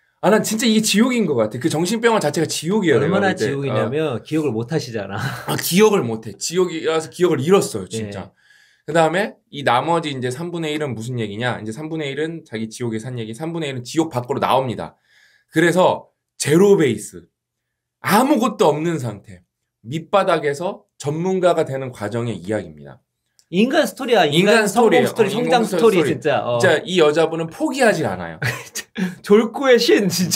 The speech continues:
Speaker 1: 진짜, 아,
Speaker 2: 졸고의 왕.
Speaker 1: 진짜 포기하지 않아요. 예? 진짜 졸구력이 만렙이에요,
Speaker 2: 어, 아예
Speaker 1: 진짜.
Speaker 2: 만렙이야.
Speaker 1: 진짜 만렙이에요, 진짜. 그래서,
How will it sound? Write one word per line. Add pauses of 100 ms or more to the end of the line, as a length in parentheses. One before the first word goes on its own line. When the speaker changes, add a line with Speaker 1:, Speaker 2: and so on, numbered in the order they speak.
Speaker 1:
진짜,
아,
Speaker 2:
졸고의 (100)
왕.
Speaker 1:
진짜
포기하지
않아요. (240)
예? (140)
진짜
졸구력이
만렙이에요,
Speaker 2:
어,
아예
Speaker 1:
진짜.
Speaker 2:
만렙이야.
Speaker 1:
진짜
만렙이에요,
진짜. (480)
그래서,